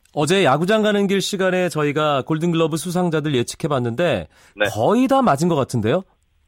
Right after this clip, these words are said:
Speaker 2: 네, 그렇습니다. 거의 저, 저와 이용균 기자가 예측했던 게 거의 다 맞았고, 단지 저는 이제 제가 전 담당팀이었던 롯데에 약간 애정이 있어서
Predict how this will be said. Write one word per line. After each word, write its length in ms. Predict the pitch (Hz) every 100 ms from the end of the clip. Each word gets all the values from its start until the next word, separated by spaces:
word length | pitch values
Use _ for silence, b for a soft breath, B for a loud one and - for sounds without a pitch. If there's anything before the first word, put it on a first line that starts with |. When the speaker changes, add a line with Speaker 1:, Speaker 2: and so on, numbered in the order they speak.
| -
Speaker 2:
네, 80 | 127
그렇습니다. 480 | 147 156 143 143
거의 320 | 135 127 156 156
저, 240 | 135 135
저와 200 | 131 156
이용균 280 | 139 170 175
기자가 260 | 160 147 135
예측했던 380 | 117 151 -
게 60 | 143
거의 120 | 117
다 80 | 127
맞았고, 460 | 98 104 - 151 131
단지 240 | 131 139
저는 340 | - 135 160 127
이제 120 | 123
제가 160 | 120 120 -
전 180 | - 147
담당팀이었던 800 | - 117 156 - 175 127 - 127
롯데에 280 | 104 - 123
약간 240 | 107 127
애정이 280 | 92 123 135
있어서 320 | 98 98 113